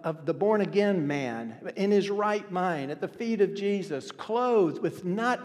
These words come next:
even a trace of the demon in him. By the way, brothers and sisters, please mark this down. It would be ludicrous.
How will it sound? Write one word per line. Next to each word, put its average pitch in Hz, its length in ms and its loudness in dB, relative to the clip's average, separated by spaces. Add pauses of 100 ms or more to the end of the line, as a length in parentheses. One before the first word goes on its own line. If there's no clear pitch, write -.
even 208 300 0
a 165 100 0
trace 208 760 -4
of 185 140 -2
the 180 80 2
demon 165 400 -2
in 156 140 -2
him. 131 240 -8
By 165 180 -2
the 156 80 -6
way, 147 160 -4
brothers 131 320 -8
and 131 80 -18
sisters, 127 500 -14
please 147 280 -10
mark 120 240 -12
this 127 160 -14
down. 135 320 -14 (2000)
It 180 140 2
would 160 160 -2
be 160 140 4
ludicrous. 175 1000 -2